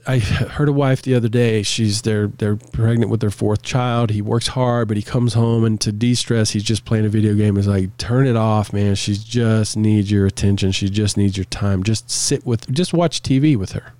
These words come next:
She doesn't need a heavy conversation." So part of validation is being present, paying attention, really actually listening.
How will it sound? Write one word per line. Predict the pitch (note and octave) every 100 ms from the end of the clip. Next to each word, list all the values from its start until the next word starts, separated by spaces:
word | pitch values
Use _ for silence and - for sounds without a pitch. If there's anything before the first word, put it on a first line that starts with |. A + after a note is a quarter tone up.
| _ _ _ _ _ _
She | - D3+
doesn't | A2+ G2+
need | G2
a |
heavy | F#2 G2+ G2+
conversation." | - G#2 G2+ - G#2+ G#2+ A#2+ A2+ - - - -
So | - A#2 A#2 - _
part | - E3+
of | C3
validation | C3 A#2 A2 A2 G#2 -
is | G2+ G2
being | G2+ G2+
present, | F#2+ - G#2+ G#2 G2+ -
paying | - G2+ F#2
attention, | - - A2+ G#2 G2 F#2 F#2 _ _ _ _ _
really | A2 A2+ A#2 A#2 A2 G#2+
actually | G#2 F#2+ - G2 F#2 -
listening. | F#2 F2+ - E2+ D#2+